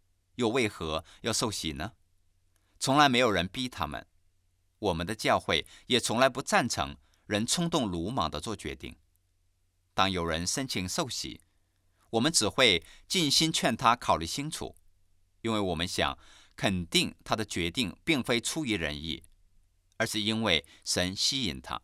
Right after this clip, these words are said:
所以，当我发现申请人在神面前还未预备好，或有其他个人的原因不宜受洗，我都会劝他们暂时搁置。今日，这几位弟兄姐妹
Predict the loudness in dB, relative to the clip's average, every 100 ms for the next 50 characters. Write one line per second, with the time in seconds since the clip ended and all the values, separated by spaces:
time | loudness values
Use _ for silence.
0 | _ _ _ _ _ _ _ -6 -4 -4
1 | -6 _ _ _ _ _ _ _ 2 2
2 | 2 4 4 4 -2 -4 -10 -20 -4 0
3 | 0 0 0 0 -2 0 0 0 -2 -4
4 | -2 -4 -6 -10 0 2 2 0 -4 -2
5 | -4 -2 -4 -6 _ _ _ _ _ _
6 | _ 2 4 4 -2 -4 -4 -2 -2 0
7 | 0 0 -2 -4 -2 -4 -6 -6 -6 -4
8 | -4 -6 -8 -8 -10 -14 _ _ _ _
9 | _ -2 0 0 0 0 0 0 2 2
10 | 0 0 0 2 0 -2 -6 -10 -8 -10
11 | -12 -14 _ _ _ _ _ _ _ -4
12 | 0 0 0 -2 -6 _ _ _ -20 -20
13 | -2 0 0 0 2 0 -2 -4 -4 -2
14 | -4 -2 -6